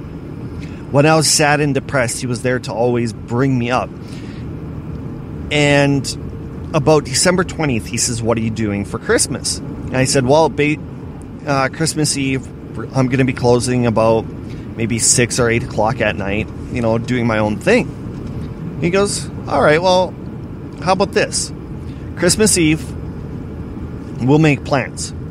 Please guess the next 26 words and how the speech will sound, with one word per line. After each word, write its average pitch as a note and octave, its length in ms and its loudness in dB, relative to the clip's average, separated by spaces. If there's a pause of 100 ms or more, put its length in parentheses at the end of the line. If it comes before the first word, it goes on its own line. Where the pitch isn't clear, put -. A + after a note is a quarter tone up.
(400)
He's, - 180 -10 (600)
it's - 120 -10
like, A2+ 160 0 (540)
"Oh, D#3+ 240 4
okay. B2+ 340 2
Did B2 260 0
you A#2+ 100 4
want B2 140 6
to A#2+ 40 4
exchange A2+ 440 0
gifts?" - 380 0 (680)
He B2+ 80 0
goes, B2 420 2 (300)
"Yeah, C#4 180 2
sure." C4 340 2 (520)
So C#3+ 160 4
I F3 80 8
went D3+ 200 6
out, C3 280 0 (760)
uh, B2 540 -4 (480)
after, C3 500 0 (720)
phoned E3+ 280 6
the D#3 40 4
boss C3 500 0
and C3 200 -6
says, A#2 260 -4